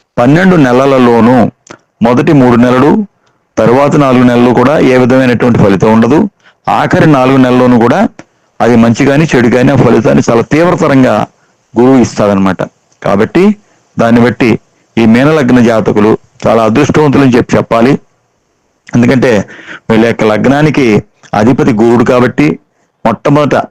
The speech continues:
అన్ని గ్రహాలలోకి గురుడు చాలా శుభప్రదమైనటువంటి గురువు కాబట్టి, ఈ గురుడు యొక్క లక్షణాలు అంటే ధార్మికత లక్షణాలు, ఏదో మంచి చేయాలి,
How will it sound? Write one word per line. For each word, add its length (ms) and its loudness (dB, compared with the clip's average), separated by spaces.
అన్ని 200 0
గ్రహాలలోకి 640 0
గురుడు 380 0
చాలా 140 0
శుభప్రదమైనటువంటి 920 0
గురువు 240 2
కాబట్టి, 520 -2
ఈ 120 2
గురుడు 320 4
యొక్క 180 -2
లక్షణాలు 640 0
అంటే 160 -2
ధార్మికత 580 -2
లక్షణాలు, 500 -2
ఏదో 180 2
మంచి 240 0
చేయాలి, 600 0